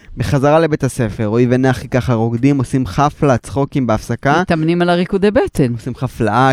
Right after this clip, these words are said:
Speaker 1: כן, לגמרי, ורוקדים ריקודי בטן. פתאום נכנס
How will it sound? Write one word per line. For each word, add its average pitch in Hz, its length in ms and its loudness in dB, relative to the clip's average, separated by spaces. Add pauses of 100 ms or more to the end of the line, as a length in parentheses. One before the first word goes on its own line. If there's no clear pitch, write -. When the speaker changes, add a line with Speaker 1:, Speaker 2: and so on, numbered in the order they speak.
Speaker 1:
כן, 135 200 -2
לגמרי, 123 440 -4
ורוקדים 127 420 -2
ריקודי 127 380 2
בטן. 98 420 -2 (520)
פתאום 151 500 0
נכנס 151 460 0